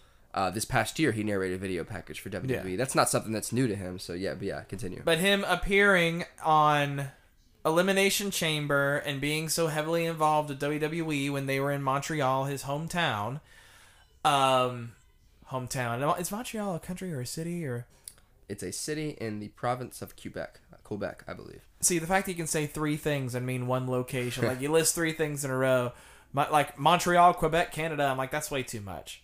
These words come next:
Speaker 1: Think Brooklyn, New York City, New York State, U S A. That's kinda like the equivalent of that, I would say.
Speaker 2: Mm, okay, gotcha.
Speaker 1: Yeah.
Speaker 2: But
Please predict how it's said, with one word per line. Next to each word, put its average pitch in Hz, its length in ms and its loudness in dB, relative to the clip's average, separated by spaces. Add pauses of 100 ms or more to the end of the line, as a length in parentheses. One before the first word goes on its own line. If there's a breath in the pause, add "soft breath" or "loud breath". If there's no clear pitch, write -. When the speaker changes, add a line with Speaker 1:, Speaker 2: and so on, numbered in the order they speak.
Speaker 1:
Think 131 520 0 (280)
Brooklyn, 139 540 -2 (160)
New 117 100 -2
York 120 460 0 (480)
City, 113 480 -2 (300)
New 113 100 -4
York 104 220 -2
State, 101 400 -4 (1300)
U 107 160 -4
S - 160 -6
A. 90 80 -6
That's 90 180 -10
kinda 90 180 -6
like 92 140 -10
the - 120 -12
equivalent - 360 -10
of 69 100 -16
that, 53 220 -12
I 76 60 -10
would 64 120 -14
say. - 200 -16
Speaker 2:
Mm, 165 480 0
okay, 104 400 -8
gotcha. 104 360 -6
Speaker 1:
Yeah. - 40 -12 (520 loud breath)
Speaker 2:
But 147 440 2